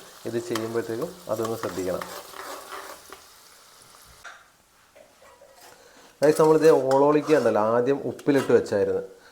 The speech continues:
എന്നിട്ട് അതെടുത്തിട്ടാണ് നമ്മൾ അച്ചാർ ഉണ്ടാക്കുന്നത്. നമുക്ക് വേണമെങ്കിൽ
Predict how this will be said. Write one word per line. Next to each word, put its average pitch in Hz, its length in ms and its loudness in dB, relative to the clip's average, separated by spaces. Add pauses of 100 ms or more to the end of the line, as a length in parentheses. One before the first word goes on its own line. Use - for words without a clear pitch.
(240)
എന്നിട്ട് 135 300 0 (320)
അതെടുത്തിട്ടാണ് 135 760 0
നമ്മൾ 110 200 -2 (380)
അച്ചാർ - 300 0
ഉണ്ടാക്കുന്നത്. 98 500 -4 (460)
നമുക്ക് 110 320 -2
വേണമെങ്കിൽ 139 380 0